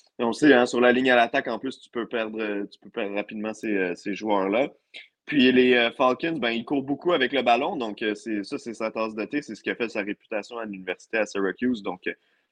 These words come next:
non, moi, je suis, je suis content pour, pour ce gars-là. Une grosse victoire la semaine dernière contre les Jets, euh, à New York. Il y a seize autobus qui étaient partis de Victoriaville pour, euh, pour aller le voir, euh, au MetLife Stadium. Donc, euh, non, écoute,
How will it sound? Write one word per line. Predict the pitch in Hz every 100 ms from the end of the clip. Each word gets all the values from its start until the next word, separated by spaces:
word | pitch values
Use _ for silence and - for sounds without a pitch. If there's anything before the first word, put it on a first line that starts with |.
| -
non, | 123
moi, | 120
je | 120
suis, | 113 107 107
je | -
suis | -
content | 104 110 104
pour, | 76
pour | - 95
ce | 104
gars-là. | 90 98 127 120 113
Une | 101 98
grosse | 117 117
victoire | 120 131 120
la |
semaine | 107 110 104
dernière | 101 110
contre | 107 101
les | 104
Jets, | 90 104 101 -
euh, | 82
à | - 98
New | 95
York. | 110 117 _ _ _ _ -
Il |
y | 90
a |
seize | - - 139 139
autobus | 120 110 104 120
qui | 113
étaient | 110
partis | 98 95 113
de |
Victoriaville | 107 101 107 98 92 101 104
pour, | - 95 90
euh, | 90 87 85 -
pour | 95
aller | 90 90
le | 90
voir, | 95 95 95
euh, | 87 80 82 _ _ _ -
au | 107
MetLife | 104 98 101 98
Stadium. | - 87 92 104 101
Donc, | 87 -
euh, | 87
non, | 107 123
écoute, | 98 117 107